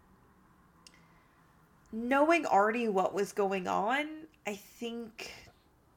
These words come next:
definitely put a damper on the story side of things.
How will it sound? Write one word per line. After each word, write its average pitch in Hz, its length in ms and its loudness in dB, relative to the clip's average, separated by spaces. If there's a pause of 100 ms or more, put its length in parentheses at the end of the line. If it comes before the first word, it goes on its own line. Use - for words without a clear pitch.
(500)
definitely 247 1120 -8
put 220 140 -4
a 202 100 -2 (140)
damper 185 440 -4
on 180 120 -8
the 175 80 -14
story 185 640 -8
side - 280 -6
of 311 60 -14
things. 320 580 -12